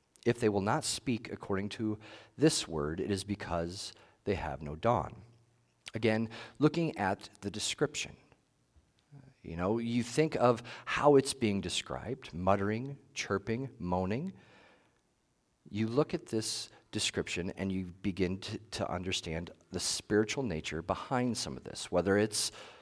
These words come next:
you know, demonic with the mediums and the necromancers, or through Hezekiah, who's trying to explain the, his, what he sounded like. Again, c-, open up for interpretation. It's not clear.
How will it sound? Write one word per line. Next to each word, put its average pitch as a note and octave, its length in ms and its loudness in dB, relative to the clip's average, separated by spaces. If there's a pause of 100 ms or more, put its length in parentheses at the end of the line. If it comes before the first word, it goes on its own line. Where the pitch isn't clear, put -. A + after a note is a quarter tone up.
(180)
you G#2 100 0
know, G#2+ 100 2
demonic F2+ 600 2
with A#2 140 2
the G#2+ 80 0
mediums G#2 480 0
and B2 80 0
the A#2+ 40 2
necromancers, F#2 800 -2 (340)
or G2 300 4
through B2 220 0
Hezekiah, G#2 680 0 (100)
who's A2+ 220 0
trying A2 360 2
to A2 300 0
explain A2 960 0 (680)
the, F#2+ 200 2 (160)
his, G#2+ 440 0 (160)
what G#2+ 160 4
he A#2+ 160 -4
sounded A2+ 600 -2
like. - 360 -16 (320)
Again, G#2 520 0 (440)
c-, - 80 -14 (260)
open A2 340 2
up - 200 -2
for F2 160 -4
interpretation. E2+ 840 -6
It's E2 220 -6
not E2+ 300 0 (320)
clear. - 440 -2